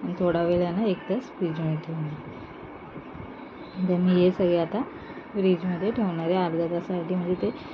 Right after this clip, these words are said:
ब्रेड्स क्रम्ब पण ते एकदम चिपकून जातील आणि मस्तपैकी त्या टिक्क्या आपल्या सेट होतील. तर थोड्या वेळासाठी आपण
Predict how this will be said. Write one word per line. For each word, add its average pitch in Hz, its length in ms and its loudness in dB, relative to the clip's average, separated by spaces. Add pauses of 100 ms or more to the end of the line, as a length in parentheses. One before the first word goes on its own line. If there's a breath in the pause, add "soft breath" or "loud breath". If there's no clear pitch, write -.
(220 loud breath)
ब्रेड्स 180 300 2
क्रम्ब 185 180 2
पण 202 220 0 (220)
ते 190 140 2
एकदम 185 260 0
चिपकून 190 560 -2
जातील 190 300 2
आणि 196 180 4
मस्तपैकी 185 640 0
त्या 202 220 2 (100)
टिक्क्या 190 300 0
आपल्या 196 260 0
सेट 180 360 2
होतील. 165 320 -4 (560 loud breath)
तर 196 80 -4
थोड्या 180 260 6
वेळासाठी 190 480 4
आपण 190 260 0